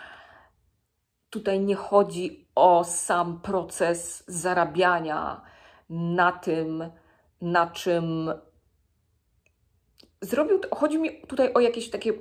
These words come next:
mm, nawet nie kwestii zarabiania, bo o to chodzi, tak? Czyli jakby doszło do kumulacji, e, dania, nadania wartości temu, co robisz. Rozumiesz, o co chodzi? Czyli wartość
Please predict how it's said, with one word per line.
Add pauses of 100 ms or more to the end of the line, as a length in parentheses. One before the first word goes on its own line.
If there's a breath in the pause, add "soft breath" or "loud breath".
mm, (540)
nawet
nie
kwestii
zarabiania,
bo
o
to
chodzi,
tak?
Czyli
jakby (340 loud breath)
doszło
do
kumulacji, (400 loud breath)
e, (1400)
dania,
nadania
wartości
temu,
co
robisz. (720)
Rozumiesz,
o
co
chodzi?
Czyli (440 loud breath)
wartość